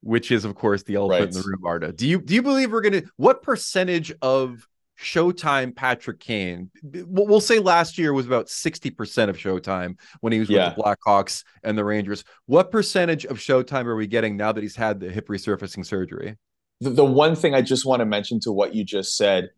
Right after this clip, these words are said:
Speaker 2: was the connection with Lalonde, and Emily
Speaker 1: Mm.
Speaker 2: reported on this as well. Apparently, they were on the Zoom call first before Steve Yzerman came on, and they're both Western New York guys.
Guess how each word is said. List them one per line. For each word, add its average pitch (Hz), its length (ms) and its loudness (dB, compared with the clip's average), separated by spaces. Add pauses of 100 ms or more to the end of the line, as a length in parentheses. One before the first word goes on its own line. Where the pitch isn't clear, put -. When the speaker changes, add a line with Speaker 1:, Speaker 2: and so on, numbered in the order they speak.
(120)
Speaker 2:
was 95 260 2
the 95 220 -4
connection 110 600 -2
with 101 180 -2
Lalonde, 92 600 0
and 98 120 -2
Emily 104 420 -2
Speaker 1:
Mm. 85 40 -8
Speaker 2:
reported 95 460 -2
on 90 200 0
this 90 200 -6
as 90 140 -6
well. 92 220 4
Apparently, 113 500 -2
they 101 180 2
were 104 200 4
on 98 140 0
the 95 80 -2
Zoom 98 320 -2
call 87 260 0
first 95 420 -4
before 92 320 -4
Steve 95 240 -2
Yzerman 90 540 0
came 92 280 -2
on, 87 300 0 (240)
and 98 160 0
they're 98 100 6
both 107 320 4
Western 101 480 -2
New 92 80 -2
York 95 400 0
guys. 82 400 -4